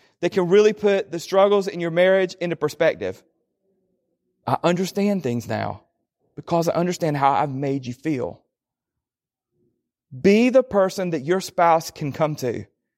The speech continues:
Be accessible to them. You become that person that your spouse can actually tell them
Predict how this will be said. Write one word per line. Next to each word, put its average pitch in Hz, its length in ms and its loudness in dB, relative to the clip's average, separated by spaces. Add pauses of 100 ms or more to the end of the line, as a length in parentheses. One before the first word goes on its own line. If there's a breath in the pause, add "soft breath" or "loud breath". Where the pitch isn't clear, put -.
(480)
Be 208 220 6
accessible 208 560 0
to 104 80 -4
them. 98 380 -8 (1700)
You 190 360 4
become 220 480 2
that 208 260 4
person 226 500 -2
that 180 140 -6
your 202 140 2
spouse 190 320 2
can 160 160 -2
actually 175 320 2
tell 220 600 4 (840)
them 175 340 -2